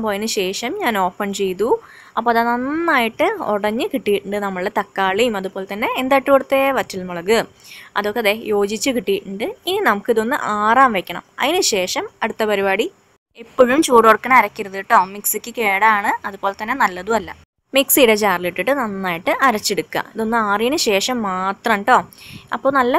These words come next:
പേസ്റ്റ് പോലെ ആവും. ഇപ്പോൾ നന്നായി അരച്ച് കൊണ്ടുവന്നിട്ടുണ്ട്, കണ്ടില്ലേ? ഇപ്പോൾ നല്ല തിക്ക് പേസ്റ്റായ നമ്മൾ തക്കാളി ചട്നിയൊക്കെ ഉണ്ടാക്കുന്ന അതേ പരുവാണ്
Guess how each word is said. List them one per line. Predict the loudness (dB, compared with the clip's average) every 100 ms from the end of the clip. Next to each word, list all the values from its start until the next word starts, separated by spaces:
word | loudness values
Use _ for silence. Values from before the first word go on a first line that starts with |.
| 2
പേസ്റ്റ് | 2 2 0 0
പോലെ | 0 0
ആവും. | 0 0 -4 _ _ _ _ _ _ -4
ഇപ്പോൾ | 2 4
നന്നായി | 4 2 0 2 2 2 2
അരച്ച് | 0 -2 -2 0
കൊണ്ടുവന്നിട്ടുണ്ട്, | 0 0 -2 -2 -6 -2 0 2
കണ്ടില്ലേ? | 4 4 2 -4
ഇപ്പോൾ | _ -8
നല്ല | -4 -2 2 2 2
തിക്ക് | -4 -6 _
പേസ്റ്റായ | 4 4 4 2 2
നമ്മൾ | 2 0
തക്കാളി | 4 4 4
ചട്നിയൊക്കെ | 0 -2 -4 -2
ഉണ്ടാക്കുന്ന | 0 0 0 -2
അതേ | -2 -2 0 2
പരുവാണ് | 2 2 0 0